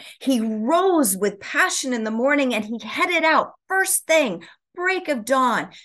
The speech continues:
to take him up to that mountaintop to supposedly sacrifice him. And one starts to question what is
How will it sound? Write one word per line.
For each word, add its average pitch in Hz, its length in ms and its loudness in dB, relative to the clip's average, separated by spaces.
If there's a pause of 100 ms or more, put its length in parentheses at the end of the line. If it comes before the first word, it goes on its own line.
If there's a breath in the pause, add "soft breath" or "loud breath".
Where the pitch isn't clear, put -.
(120)
to 240 100 -12
take 269 380 0
him 220 280 -4
up 220 260 -2
to 208 160 -6
that 185 240 0
mountaintop 180 920 -6 (380 loud breath)
to 190 420 2 (280 loud breath)
supposedly 208 840 2
sacrifice 185 1000 -2
him. 165 360 -6 (480 loud breath)
And 240 340 2 (120)
one 262 720 2 (180)
starts - 720 0
to 233 120 -6
question 247 840 -4
what 220 520 0
is 220 400 0